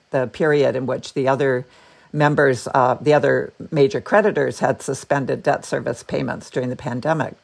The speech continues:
So they, they were unhappy with the burden sharing aspect. So the fact that they've come to the table now in Zambia, I think it's, it's a very good sign.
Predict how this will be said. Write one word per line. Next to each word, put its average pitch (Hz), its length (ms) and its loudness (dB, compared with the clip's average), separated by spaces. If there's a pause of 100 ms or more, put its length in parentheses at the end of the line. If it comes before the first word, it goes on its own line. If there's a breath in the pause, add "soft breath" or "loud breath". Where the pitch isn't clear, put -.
So 202 140 0
they, 202 120 6
they 220 180 4
were 202 80 6
unhappy 185 420 2
with 127 140 -4
the 135 40 0
burden 135 340 0
sharing - 360 -6
aspect. - 640 -10 (540 loud breath)
So 196 200 6
the 190 220 6
fact 226 240 2
that - 140 -4
they've 165 200 4
come 185 460 0
to - 160 -8
the 151 80 -4
table 202 340 -2
now 135 240 -2
in 135 140 -4
Zambia, 160 460 -2
I 123 100 -2
think 147 180 -8
it's, - 180 -12 (460 soft breath)
it's 165 240 0
a 175 40 -4
very 160 180 4
good 190 260 2
sign. - 380 -10